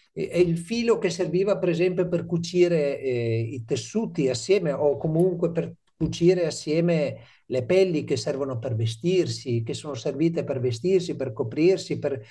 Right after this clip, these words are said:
costruire le tende, per costruire i sacchi, le borse che servivano agli uomini preistorici. Per cui, eh, non, non dimentichiamo un'altra cosa, eh, le, tutte le sostanze medicinali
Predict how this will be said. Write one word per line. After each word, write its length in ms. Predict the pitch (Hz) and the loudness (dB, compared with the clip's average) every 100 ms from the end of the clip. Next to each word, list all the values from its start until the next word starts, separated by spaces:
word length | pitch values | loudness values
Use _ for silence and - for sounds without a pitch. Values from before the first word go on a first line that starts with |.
| - - | -20 0
costruire 580 | 175 170 165 170 175 | 0 4 4 6 4
le 200 | 151 143 | 2 0
tende, 500 | 113 135 170 170 139 | 0 2 2 2 0
per 160 | 123 147 | 0 -4
costruire 560 | - 165 147 165 165 139 | -6 -6 0 2 2 0
i 40 | |
sacchi, 540 | 113 160 185 - - | -4 0 0 -2 -6
le 140 | 135 139 | -4 0
borse 580 | 151 180 180 - 156 - - _ | 0 0 -2 -4 -6 -6 -18 _
che 120 | - | -10
servivano 540 | 165 180 175 190 175 160 | -4 2 4 2 2 -2
agli 220 | 151 156 | -2 0
uomini 420 | 156 160 151 143 | 2 2 0 -2
preistorici. 840 | - 139 127 - 123 120 117 - | -2 -4 -4 -4 -2 -2 -4 -6
Per 180 | 117 170 | -8 -8
cui, 400 | 170 254 202 120 - - - - - - | -4 0 0 0 -8 -20 -20 -20 -20 -20
eh, 300 | - - - | -16 -14 -6
non, 220 | 175 190 | -2 0
non 140 | 196 208 | 0 0
dimentichiamo 600 | 202 196 175 170 208 202 | 2 0 0 0 2 2
un'altra 380 | 190 190 190 175 | 2 2 2 0
cosa, 580 | 208 233 185 160 123 123 | 2 2 2 2 2 0
eh, 340 | 143 139 135 | 0 2 0
le, 400 | 139 135 131 131 | 0 0 0 -4
tutte 240 | - 214 202 | -6 0 2
le 120 | 180 | 2
sostanze 600 | 170 170 - 185 180 185 | 0 -4 0 0 0 2
medicinali 1080 | 170 170 165 - 160 147 170 185 147 117 | 2 2 0 -2 -2 -2 2 2 2 -2